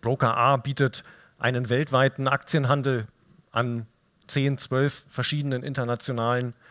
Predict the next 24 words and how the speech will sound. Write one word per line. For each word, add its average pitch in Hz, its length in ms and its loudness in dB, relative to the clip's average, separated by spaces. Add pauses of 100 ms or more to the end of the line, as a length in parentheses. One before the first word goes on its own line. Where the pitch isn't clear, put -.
(160)
Handelsplätzen 131 760 -2
an. 143 260 2 (540)
Ähm, 123 400 0 (540)
Broker 123 300 2
B, 135 320 2 (260)
Stichwort 135 440 0
Neo-Broker, 147 840 4 (300)
bietet - 400 -6 (120)
vielleicht - 380 -2 (220)
nur 131 160 -4
Zugang 131 500 0
zu 123 360 -2 (600)
ein 127 220 0
oder 120 220 0
zwei 120 380 0
nationalen 123 580 -2
Handelsplätzen, 131 840 -2 (540)
bietet 151 280 0
dafür 143 320 4
aber 139 180 2
vielleicht 131 520 -2 (480)
Kryptohandel 120 720 0 (280)
mit 113 180 -4
an. 90 220 -6